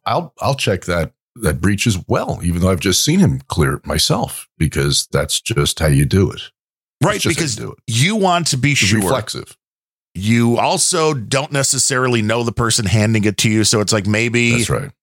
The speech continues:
Speaker 2: they've done this a thousand times, and, you know, they're ne-, they've done this so many times that they just expect not to see anything, so they go, "Ch-, ch-, okay, clear." Where
Speaker 1: Right.
Speaker 2: they miss something, it's possible.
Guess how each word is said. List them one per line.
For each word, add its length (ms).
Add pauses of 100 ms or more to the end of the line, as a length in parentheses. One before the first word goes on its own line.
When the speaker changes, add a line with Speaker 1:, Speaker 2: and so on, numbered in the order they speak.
Speaker 2:
they've 260
done 220
this 180
a 80
thousand 480
times, 380
and, 300
you 100
know, 180
they're 180
ne-, 220 (180)
they've 300 (400)
done 260
this 160
so 240
many 240
times 540 (260)
that 100
they 160
just 220
expect 460
not 220
to 80
see 240
anything, 340
so 120
they 60
go, 100
"Ch-, 180
ch-, 220
okay, 300
clear." 440 (680)
Where 520
Speaker 1:
Right. 80 (180)
Speaker 2:
they 100
miss 220
something, 420
it's 160
possible. 640